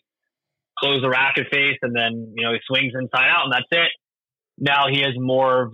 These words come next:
you know, he goes down, he has a little bit of a reset on certain backhands. And, um, yeah, I don't know. I've always felt like his backhand was the shot that was, obviously it's not gonna be as potent as the forehand, but it also was probably a little more reliable.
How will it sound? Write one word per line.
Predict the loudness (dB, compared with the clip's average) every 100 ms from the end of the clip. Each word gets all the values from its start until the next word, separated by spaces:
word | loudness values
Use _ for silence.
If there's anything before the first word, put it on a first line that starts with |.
| -2
you | 0
know, | 0 0
he | -2
goes | -2 -4 0
down, | 2 2 2
he | 0
has | 0
a |
little | 0 0 0
bit | 0
of | 0
a |
reset | -2 0 -2 0 0 0 0
on | -4 -2
certain | -4 -2 -2
backhands. | 0 0 0 0 0 -2 -6 -14 _ _ _ _ -4
And, | 0 0 -2 -2
um, | 0 2 0 -2 -8 -14 _ _ _ -4
yeah, | 0 0 0 -2
I |
don't | 0
know. | 0 0
I've | 2
always | 2 2 0
felt | 0
like | 0 0
his | -2 -2
backhand | 0 2 2 0 0 0 -2
was | -4
the | -2
shot | 0 2 2 0
that | 0 -2 -4 _ _ _ _ _ _ _
was, | -2 2 2 0 0
obviously | 0 0 0 -2
it's | 0
not | 0
gonna | 0 0
be | 0
as | -2 -2
potent | -2 0 2
as | 0 -2
the | -2
forehand, | 0 2 2 0 0
but | 0
it | 2
also | 2 2 2 2
was | 0 -2 -8
probably | 0 2 4
a | 2
little | 2 0
more | 0 0 -2 -6 _ _
reliable. | -2 2 4 2 2 2 0